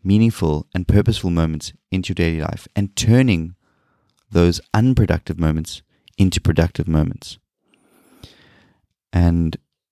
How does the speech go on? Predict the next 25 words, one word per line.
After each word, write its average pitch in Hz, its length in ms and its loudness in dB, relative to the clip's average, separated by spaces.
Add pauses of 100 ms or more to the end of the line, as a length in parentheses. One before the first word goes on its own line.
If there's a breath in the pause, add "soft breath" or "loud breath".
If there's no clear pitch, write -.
(380)
yeah, 98 180 2
I 85 80 2
guess 87 200 0
balance 110 520 0
isn't 110 280 0
just - 220 -4
about 85 480 0 (400)
managing 90 760 2
the 90 60 -6
time 92 280 0
that 87 160 -4
you 82 120 -2
have. 82 280 -4 (380 soft breath)
It's - 140 -12
also 107 180 0
about 98 360 -2
getting 92 540 0
more 104 340 4
out 90 120 2
of 82 40 0
the 82 80 -2
time 80 520 -6 (840 soft breath)
that - 240 -2
you - 80 -2
have. - 380 -6